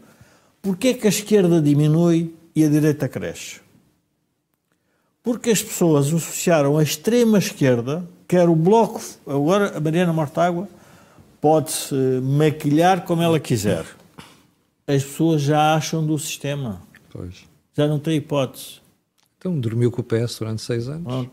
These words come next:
Speaker 1: ma-, exatamente. E, portanto, o sistema que o P S criou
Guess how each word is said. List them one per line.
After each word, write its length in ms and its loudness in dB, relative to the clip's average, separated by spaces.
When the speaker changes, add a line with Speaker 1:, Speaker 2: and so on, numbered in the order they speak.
Speaker 1:
ma-, 200 -6
exatamente. 760 -4
E, 100 0
portanto, 560 -4
o 60 -2
sistema 920 -6
que 180 -16
o 40 -12
P 180 0
S 240 -2
criou 560 -2